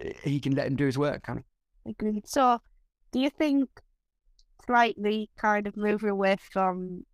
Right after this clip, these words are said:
Speaker 2: Rodgers? Um, I know we mentioned Stafford and we talked about Carr a little bit,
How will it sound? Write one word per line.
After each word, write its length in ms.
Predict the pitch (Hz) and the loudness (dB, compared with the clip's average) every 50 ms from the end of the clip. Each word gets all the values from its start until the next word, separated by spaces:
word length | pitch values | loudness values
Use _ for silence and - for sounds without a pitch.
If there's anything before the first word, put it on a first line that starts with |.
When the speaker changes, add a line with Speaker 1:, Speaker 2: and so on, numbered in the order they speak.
| _ _ - | _ _ -6
Speaker 2:
Rodgers? 580 | 185 185 185 180 180 - 180 180 180 175 185 - _ _ _ _ _ _ _ _ _ _ _ - | -2 0 0 0 -2 -2 -4 -4 -4 -4 -8 -10 _ _ _ _ _ _ _ _ _ _ _ -4
Um, 180 | 190 190 190 185 - | -2 -2 -2 0 -2
I 80 | 208 | -2
know 120 | 220 226 220 | 0 0 2
we 120 | 220 220 | 0 0
mentioned 380 | 208 208 214 208 - 196 190 - | 0 0 -2 -2 -4 -6 -10 -6
Stafford 480 | - - 202 202 - - 196 190 175 | -2 0 0 0 0 -2 -2 -2 -2
and 60 | 175 175 | -4 -8
we 60 | 175 | -8
talked 280 | - - 175 - - | -4 -4 -4 -4 -4
about 220 | - - - - - | -8 -8 -8 -8 -4
Carr 220 | - 240 240 233 | 0 2 2 4
a 20 | 240 | 4
little 220 | 233 214 214 208 | 2 0 0 0
bit, 240 | 196 208 208 208 | 0 0 -2 -2